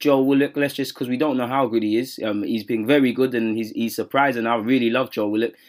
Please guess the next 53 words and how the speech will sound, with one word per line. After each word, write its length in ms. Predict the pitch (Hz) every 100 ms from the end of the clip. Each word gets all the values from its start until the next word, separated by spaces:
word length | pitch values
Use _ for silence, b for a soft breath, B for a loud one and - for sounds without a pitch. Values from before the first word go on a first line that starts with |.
| b b
But 160 | 117 123
you'd 180 | 135 139
think 160 | 143
minimum 460 | 131 156 147 135 107
twenty 320 | - 143 139
million. 420 | 131 131 113 104
Maitland-Niles, 680 | 123 151 131 135 151 139 117
fifteen 440 | - 147 - 131
to 80 | 123
twenty 320 | - 143 131
at 100 | 117
this 160 | 120 -
moment 300 | 127 123 120
in 100 | 113
time. 300 | - 120 110
And 100 | 117
these 140 | 139
can 160 | 139 139
all 160 | 143 139
increase. 480 | 127 - 156 110 - b b -
How 160 | 156
much 240 | 160 139 -
could 180 | 123
Nelson, 520 | 139 156 147 - 123 107
Emil, 540 | 139 143 156 147 123 -
Tyrese, 540 | - 151 147 143 139
John 240 | 139 131
Jules, 440 | 123 160 151 120 -
Saka, 640 | - 170 147 - 127 98 B B -
all 180 | 170 175
of 140 | 147
these 200 | 180 170
sort 240 | - 151 139
of 60 |
players 300 | 165 170 139
within 260 | 139 147 151
the 80 | 131
academy, 580 | 127 160 139 135 117 117
how 140 | 156
much 240 | 175 - -
can 100 | 143
they 180 | 190 214
be 160 | 156
generated 460 | 127 131 120 104 95
for? 160 | 101
'Cause 140 | - 123
not 140 | 208
everyone's 260 | 233 220 190
gonna 180 | 196 190
make 260 | 208 202
it 60 | 139
here, 140 | 127
people. 420 | - 113 - 98